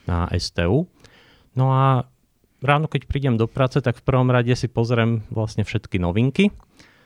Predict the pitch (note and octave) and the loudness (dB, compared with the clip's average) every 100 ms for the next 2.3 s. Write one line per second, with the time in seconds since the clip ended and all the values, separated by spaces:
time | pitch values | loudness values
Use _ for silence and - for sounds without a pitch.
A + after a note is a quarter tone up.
0 | - G2+ G2 F#2 - G#2+ G#2+ A2 G#2 - | -6 -2 0 -2 -2 -2 -2 -2 -4 -2
1 | G#2 G2+ G2 G2 - - G#2 G2+ G2+ F#2 | 0 0 0 -4 -4 -4 -2 0 -2 -4
2 | - - F#2+ | -12 -12 -6